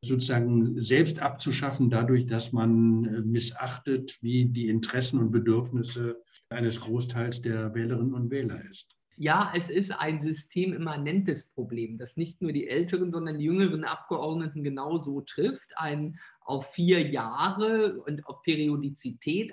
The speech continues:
Speaker 2: angelegtes Parlament, notwendigerweise wohlgemerkt, das ist schon gut und richtig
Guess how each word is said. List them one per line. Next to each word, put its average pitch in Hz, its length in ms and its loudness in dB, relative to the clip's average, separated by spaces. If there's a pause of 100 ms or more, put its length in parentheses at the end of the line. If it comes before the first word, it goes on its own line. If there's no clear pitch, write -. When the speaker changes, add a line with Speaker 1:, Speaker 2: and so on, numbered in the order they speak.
Speaker 2:
angelegtes 147 800 -2
Parlament, 123 640 -6
notwendigerweise 135 1080 2
wohlgemerkt, 139 640 -4
das 139 160 -6
ist 135 80 -10
schon 131 160 -12
gut 214 240 0
und 151 180 -2
richtig 185 440 -4